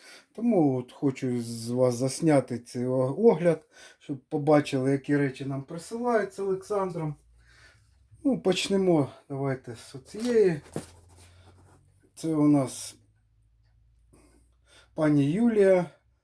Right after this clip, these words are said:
е, з міста Р-, Рівне. От вона попросила там, прислала свої речі,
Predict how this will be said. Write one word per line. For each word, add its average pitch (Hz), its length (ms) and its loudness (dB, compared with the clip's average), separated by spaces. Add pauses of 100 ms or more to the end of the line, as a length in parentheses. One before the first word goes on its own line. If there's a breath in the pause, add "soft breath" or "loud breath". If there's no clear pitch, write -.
(720)
е, 127 320 -6
з 120 440 -10
міста 170 720 -2 (600 loud breath)
Р-, 110 340 -8 (100)
Рівне. 131 600 -2 (720 loud breath)
От 151 140 -18 (100)
вона 165 240 -2
попросила 151 680 0
там, 139 240 -4 (760)
прислала 143 600 2
свої 160 460 -2
речі, 208 440 2